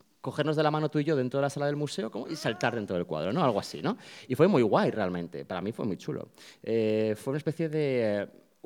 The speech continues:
ubicaína múltiple, ¿no? Es como <laughs> plus triple, porque de repente está, claro, conocemos muy bien los cuadros y de repente estamos en el espacio original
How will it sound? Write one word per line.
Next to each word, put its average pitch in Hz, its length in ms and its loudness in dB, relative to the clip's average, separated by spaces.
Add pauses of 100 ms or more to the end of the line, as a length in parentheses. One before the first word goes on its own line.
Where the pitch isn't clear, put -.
ubicaína 120 520 2
múltiple, 123 560 -4
¿no? 117 100 -4
Es 160 80 -8
como 120 280 -6
<laughs> - 1500 -6
plus 127 300 2
triple, 90 480 -4 (260)
porque 117 160 0
de 113 80 6
repente 127 320 2
está, 139 260 -6 (200)
claro, 123 180 -8
conocemos 123 380 -4
muy 131 80 -2
bien 131 120 0
los 127 140 -4
cuadros 135 600 0 (160)
y 120 80 0
de 110 80 2
repente 117 180 -4
estamos 131 380 -6
en 127 60 -4
el 110 60 -2
espacio 131 480 -2
original 127 520 -2